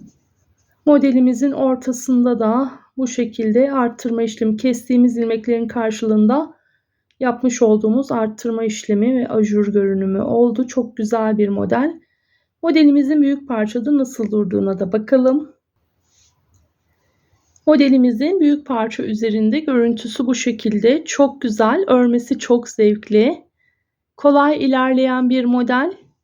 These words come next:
Her renkte de çok güzel duracaktır. Modelimizin yandan görüntüsü. Ve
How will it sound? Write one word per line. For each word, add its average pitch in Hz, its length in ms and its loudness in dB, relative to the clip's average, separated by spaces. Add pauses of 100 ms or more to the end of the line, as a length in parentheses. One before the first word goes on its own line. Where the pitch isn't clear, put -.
(1120)
Her 277 300 4
renkte 220 340 -2
de 294 120 -2
çok 220 280 -4
güzel 214 400 -4
duracaktır. 214 760 -4
Modelimizin 262 560 2
yandan 220 560 0
görüntüsü. 269 880 -2 (4000)
Ve 247 340 0